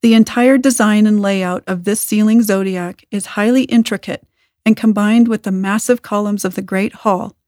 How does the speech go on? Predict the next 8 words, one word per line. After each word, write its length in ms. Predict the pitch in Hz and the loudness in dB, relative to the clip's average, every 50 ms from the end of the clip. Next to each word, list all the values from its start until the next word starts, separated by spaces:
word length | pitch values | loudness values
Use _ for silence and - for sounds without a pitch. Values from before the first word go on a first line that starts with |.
| _ _ _ _ _ _ | _ _ _ _ _ _
is 180 | 220 202 185 | -2 -2 0
very 340 | 185 208 208 202 196 190 190 | 0 0 0 0 0 -2 -2
impressive. 680 | 190 190 - - 214 202 - - - - 214 - _ _ _ _ _ _ _ _ _ _ _ _ _ _ _ _ _ _ _ _ _ _ _ _ | -4 -6 -6 -6 -6 -6 -4 -6 -6 -8 -8 -10 _ _ _ _ _ _ _ _ _ _ _ _ _ _ _ _ _ _ _ _ _ _ _ _
It 220 | 226 226 - - | 0 0 2 6
indicates 560 | 254 262 269 277 269 - 214 190 196 196 - | 6 6 8 6 4 2 -2 -2 -2 -2 -4
the 160 | - 214 202 | -4 -2 -2
incredible 480 | 196 196 - - 226 220 233 240 262 254 | -2 -4 -4 -2 0 0 2 2 2 0
depth 480 | 240 - - 202 190 202 - - - | 0 0 -2 -2 -2 -2 -6 -10 -20